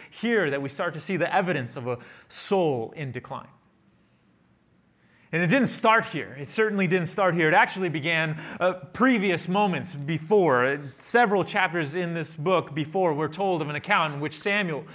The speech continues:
God's spokesman, ends up going into Saul's life and confronting him with love, asking him to not take God's commands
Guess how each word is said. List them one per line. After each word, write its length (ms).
God's 260
spokesman, 560
ends 220
up 180
going 320
into 140
Saul's 380
life 360
and 120
confronting 640
him 180
with 220
love, 560
asking 500
him 120
to 100
not 300
take 260
God's 240
commands 460